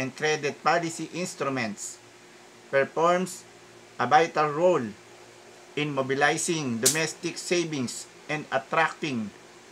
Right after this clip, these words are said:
capital resources into preferred areas of investments. Whereas the monetary authorities have recognized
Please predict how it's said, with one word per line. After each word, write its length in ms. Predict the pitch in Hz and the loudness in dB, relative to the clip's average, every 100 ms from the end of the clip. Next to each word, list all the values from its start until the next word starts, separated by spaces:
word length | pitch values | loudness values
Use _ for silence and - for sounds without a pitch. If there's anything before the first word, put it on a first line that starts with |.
| - - - - - - - - | -20 -20 -20 -20 -20 -20 -10 0
capital 480 | 151 170 165 160 | 2 2 2 2
resources 720 | 151 151 160 156 151 123 117 - - | 0 -2 -2 -2 0 -2 -2 -10 -10
into 480 | 135 135 165 170 160 - - - | -10 -6 -4 -4 -6 -14 -20 -16
preferred 480 | - 139 - 160 165 - - - - - 156 | -4 -4 2 4 4 0 -20 -20 -20 -4 0
areas 480 | 165 160 151 - - | 2 2 0 -2 -4
of 160 | 151 160 - | -2 -2 -6
investments. 800 | 143 131 139 135 117 101 - - - - - - - - - - - | -8 0 0 0 -4 -8 -10 -18 -20 -20 -20 -20 -20 -20 -18 -18 -10
Whereas 800 | 135 180 185 175 147 117 - - - - - - - - | 4 8 8 8 6 6 -2 -16 -20 -20 -20 -20 -18 -4
the 80 | 139 | -2
monetary 640 | 151 151 - 165 170 185 | 0 -2 4 6 8 6
authorities 880 | 165 156 165 170 165 151 127 - - - - 135 | 2 0 2 2 -2 -4 -4 -6 -12 -20 -10 -2
have 160 | 131 135 | 0 4
recognized 720 | 165 165 143 151 160 180 | 2 0 -4 2 2 2